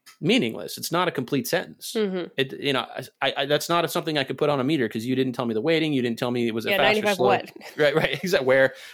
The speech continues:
Speaker 1: um, so, uh, so then we can go to the third category, and I know you have all sorts of questions. <laughs> We can, we can dive into this, but the third category of why I would set up an S P L measurement rig, and, and the third one,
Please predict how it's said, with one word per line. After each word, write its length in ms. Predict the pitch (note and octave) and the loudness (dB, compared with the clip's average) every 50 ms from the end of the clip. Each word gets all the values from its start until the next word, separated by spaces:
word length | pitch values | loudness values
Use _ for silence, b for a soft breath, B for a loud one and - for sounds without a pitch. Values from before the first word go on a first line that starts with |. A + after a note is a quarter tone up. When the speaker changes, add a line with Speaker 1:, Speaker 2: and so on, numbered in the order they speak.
| B | B
Speaker 1:
um, 320 | - D3+ C#3 C3+ C3 C3+ C3+ B B B B B B B B B B B B B B B B B B B | 2 2 4 4 2 0 -2 B B B B B B B B B B B B B B B B B B B
so, 400 | - - G#3+ G3 G3 G3 F#3+ - - | 0 4 6 8 8 6 4 4 2
uh, 320 | F3 E3+ E3+ E3+ E3+ E3 E3 - | 4 6 8 6 6 4 2 -2
so 480 | - - - G3 F3+ F3+ F3 D#3+ - _ _ _ _ _ _ _ _ _ _ _ | -4 2 4 6 6 6 6 2 0 _ _ _ _ _ _ _ _ _ _ _
then 380 | C#3+ B2+ B2+ F#3 G3 G3+ G3 F#3+ | -8 0 4 4 4 4 4 2
we 100 | G3+ G3 | 2 2
can 160 | G3 F#3+ F3+ | 0 0 2
go 140 | F3 E3+ E3 | 2 2 2
to 100 | E3+ D#3 | 0 -2
the 140 | C#3+ D3+ - | -4 -4 0
third 300 | - E3 D3 D3+ D3 C#3 | 2 2 2 2 2 -2
category, 760 | B2 G#2+ A2 G#2+ G#2 - A2+ G2+ G2+ G2 F#2+ F#2+ F#2+ - - - | -2 -2 -2 -4 -2 -2 -2 -2 -2 -2 -4 -4 -6 -8 -6 -2
and 100 | B2 B2 | -2 0
I 60 | B2+ | 2
know 100 | C3+ C#3 | 4 4
you 160 | C#3 C3+ C3 | 4 4 4
have 200 | C3+ B2 A2+ - - _ _ _ _ - | 2 2 0 -4 -10 _ _ _ _ 2
all 120 | B2 A#2+ | 2 2
sorts 280 | A#2 - C3+ A#2 - A2+ | 2 0 -2 -2 -2 -6
of 80 | G#2+ | -4
questions. 580 | - A2+ G2+ - - - C3+ C#3 C#3+ - - - - G#3 F3+ | -2 -2 -2 -2 -4 -4 -4 -2 0 0 2 2 2 2 4
<laughs> 100 | - - | 4 4
We 120 | G3 F3+ | 2 2
can, 340 | - - - G3+ F#3+ E3 D3+ E3 | 0 2 4 4 4 4 4 2
we 140 | F3 F#3+ | 2 2
can 160 | - F3 D#3+ D3+ | 2 2 2 4
dive 220 | D3+ D3 C3+ D3 | 4 2 4 4
into 160 | F3+ F3 D#3 | 2 2 2
this, 160 | B2 B2+ A#2+ | 2 0 0
but 160 | - - C#3+ D3+ | 0 -2 -4 -4
the 60 | C#3+ | -2
third 280 | - E3+ D#3+ E3 D3+ | 0 0 0 0 0
category 540 | - D3 C3+ C3+ B2+ C3 B2 B2 A#2+ A#2+ - B B B B B B B B B | 0 0 0 0 2 2 4 4 4 2 0 B B B B B B B B B
of 200 | F3+ E3 D3+ C#3+ | 0 0 0 0
why 500 | C#3+ C3 C3+ C3+ C#3 C#3 C#3+ C#3 C#3 C3+ - | -2 2 4 4 4 4 4 2 2 0 0
I 180 | C3 C3 C3 B2+ | 0 2 2 2
would 260 | B2 A#2+ B2 B2 A#2+ | 4 2 2 2 0
set 200 | - - A2 A2 | 0 0 2 2
up 160 | A2+ A2+ - | 2 2 0
an 80 | G#2+ G#2+ | -4 -4
S 100 | G#2+ - | -4 -6
P 140 | - - F3+ | -4 -2 -2
L 80 | F3+ | -2
measurement 380 | - G#2 G2+ - - - - _ _ | -2 -4 -8 -8 -10 -16 -20 _ _
rig, 140 | - _ _ _ _ _ _ _ | -20 _ _ _ _ _ _ _
and, 200 | B2+ A#2+ A#2 A#2 - | -4 -4 -4 0 0
and 240 | C3+ B2 B2 A#2 A#2+ | -2 -2 -2 -4 -8
the 80 | - C3+ | -12 -4
third 260 | - F#3+ G3 G3+ F3+ | 0 2 4 4 4
one, 360 | E3 D#3+ D3+ D3 D3+ C#3 - | 2 2 2 2 0 -2 -6